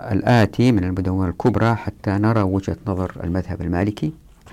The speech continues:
كتاب الشركة في الشركة بغير مال. قلت لابن القاسم: هل تجوز الشركة في قول مالك بغير مال من واحد من الشريكين؟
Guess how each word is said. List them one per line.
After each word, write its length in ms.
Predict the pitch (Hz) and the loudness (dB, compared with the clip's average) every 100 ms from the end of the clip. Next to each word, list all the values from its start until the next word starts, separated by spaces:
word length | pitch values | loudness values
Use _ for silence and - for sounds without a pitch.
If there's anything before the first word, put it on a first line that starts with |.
| - - | -20 -8
كتاب 380 | - 113 143 135 | 0 2 4 4
الشركة 560 | 117 - 131 110 113 101 | 4 4 4 4 0 -2
في 60 | |
الشركة 540 | 92 - 117 107 104 104 | -6 0 2 2 2 2
بغير 400 | 92 95 98 95 | 2 2 2 2
مال. 200 | 90 82 - - - - | 0 -2 -8 -20 -20 -2
قلت 260 | 143 147 127 | 2 2 4
لابن 200 | 113 110 | 4 4
القاسم: 520 | 107 - 107 - 92 - - - - | 4 2 2 2 -6 -8 -18 -20 0
هل 200 | 151 170 | 4 4
تجوز 480 | - 117 117 110 - | 4 2 4 2 0
الشركة 480 | 98 - 101 85 - | -6 -2 -2 -2 -4
في 160 | 92 85 | -6 -4
قول 280 | 90 82 85 | -2 0 2
مالك 360 | 92 110 113 - | 2 0 -2 -8
بغير 320 | 87 87 85 | -4 -2 0
مال 320 | 92 110 139 139 - - - | 2 2 2 0 -10 -20 -6
من 120 | 95 85 | -2 2
واحد 460 | 101 117 - 104 | 4 4 2 0
من 200 | 85 80 | 0 -4
الشريكين؟ 720 | 82 - 82 85 - 139 160 | -8 -6 -2 -2 2 2 2